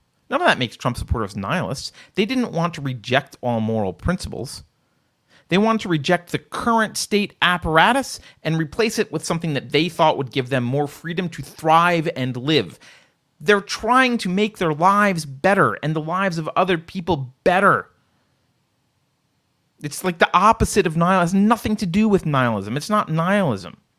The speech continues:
It's not nihilism to want to burn down your precious bureaucracy and parasitic institutions that have been oppressing you. Like, that's, that's not nihilism. Now, maybe, maybe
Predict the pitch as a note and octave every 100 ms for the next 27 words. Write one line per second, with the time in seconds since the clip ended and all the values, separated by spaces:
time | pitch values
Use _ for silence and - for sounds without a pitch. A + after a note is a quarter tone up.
0 | _ _ _ _ _ - E3 G3+ A3+ D#3+
1 | F3+ G3 G#3 E3 D#3+ - E3 C#3+ D#3+ E3+
2 | F3 E3 E3+ E3 D3+ C3+ - _ C3+ C#3
3 | - - F3 F3 D3 B2+ A#2 C3+ C#3 D#3
4 | D#3 - C#3 A#2 G#2+ - C#3+ B2 D#3 C3
5 | C#3 B2+ B2 C3+ E3+ - G#2+ A#2 A2+ B2
6 | B2 E3+ E3+ C3+ F#2+ - - - C#3+ G3
7 | - - D#3+ D#3+ G#3 - F#3+ G3 A3 -
8 | _ _ _ _ _ D3+ A3 A#3+ B2+ G2
9 | D#2+ - _ _ _ _ - - D3 D3+
10 | A#3+ A#3+ A#2+ C#3+ - _ - C3+ B2 A#2+
11 | E3